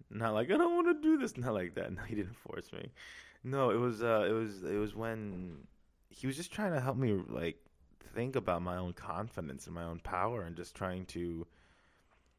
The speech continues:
harness that. But I just kept fighting. Not f-, I, I don't, I didn't keep fighting, but just something inside me was frozen. Something inside me was stuck. Like the switch wouldn't turn on.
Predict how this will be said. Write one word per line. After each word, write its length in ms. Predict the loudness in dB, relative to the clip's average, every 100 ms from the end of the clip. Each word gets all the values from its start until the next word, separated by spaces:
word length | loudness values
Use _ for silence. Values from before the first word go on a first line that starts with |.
| _
harness 500 | -6 4 4 4 0
that. 240 | -4 -8 -4
But 200 | -4 -4 -6
I 100 | -6
just 220 | -6 -6
kept 200 | -8 -8
fighting. 680 | -12 -10 -6 -4 -6 -6 -6
Not 180 | -4 -4
f-, 140 | -6
I, 80 | -6
I 40 | -2
don't, 280 | 2 2
I 140 | 0 0
didn't 200 | 0 -2
keep 280 | -4 -8 -6
fighting, 340 | -6 -4 -2
but 220 | 0 0
just 280 | -2 -4 -8
something 300 | -8 -2 0
inside 400 | 0 -2 -4 -4
me 100 | -2
was 160 | -4 -6 -8
frozen. 480 | 0 0 0 -4 -4
Something 380 | -2 -2 -2
inside 360 | -2 0 0 0
me 100 | -2
was 140 | -4
stuck. 540 | -6 -8 -8 -8 -10 -18 _ _ -20 _ _ _ _ _ _
Like 200 | -4 -2
the 60 | -6
switch 380 | -2 0 0
wouldn't 300 | 2 2 2
turn 240 | -2 -6 -4
on. 220 | -6 -8